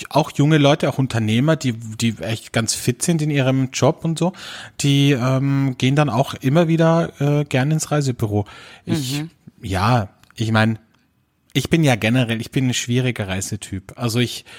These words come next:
Speaker 2: <laughs>
Speaker 1: bei Sch-, ja, bei Städteurlauben, da bin ich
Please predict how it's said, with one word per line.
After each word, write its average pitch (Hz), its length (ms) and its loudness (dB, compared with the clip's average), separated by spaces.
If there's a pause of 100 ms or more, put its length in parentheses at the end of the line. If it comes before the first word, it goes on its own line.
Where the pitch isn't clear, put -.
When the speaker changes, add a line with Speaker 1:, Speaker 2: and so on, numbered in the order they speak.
Speaker 2:
<laughs> - 180 -14
Speaker 1:
bei 202 260 4
Sch-, 214 240 4 (420)
ja, 131 300 4
bei 131 140 0
Städteurlauben, 135 1000 0
da 131 80 -2
bin 127 220 -4
ich - 320 -6